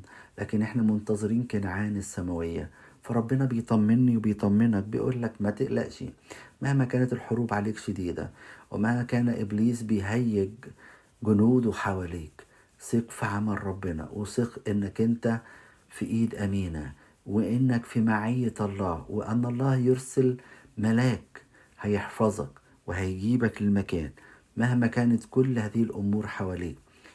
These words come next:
يحاربونك ولا يقدرون عليك، فما تقلقش، إحنا في معية،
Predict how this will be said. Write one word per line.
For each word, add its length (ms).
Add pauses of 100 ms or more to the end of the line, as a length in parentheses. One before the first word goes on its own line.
(180)
يحاربونك 880
ولا 280
يقدرون 460
عليك، 320 (420)
فما 220
تقلقش، 560 (200)
إحنا 240
في 140
معية، 640